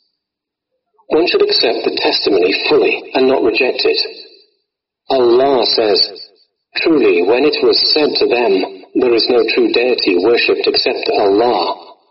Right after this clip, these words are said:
they puffed themselves up with pride in denial."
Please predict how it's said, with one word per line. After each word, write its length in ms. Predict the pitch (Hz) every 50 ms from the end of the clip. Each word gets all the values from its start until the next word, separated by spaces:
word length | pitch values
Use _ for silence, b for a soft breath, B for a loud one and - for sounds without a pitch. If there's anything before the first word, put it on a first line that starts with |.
| _ _ _ _ _ -
they 200 | - 127 120 - -
puffed 260 | - 170 165 - -
themselves 500 | - 123 113 - - 117 104 104 101 -
up 280 | 127 127 - - - -
with 200 | - - - -
pride 420 | - 139 135 120 92 - - - - - -
in 120 | - 127 107
denial." 760 | 117 107 113 120 120 104 87 85 - 95 - - - -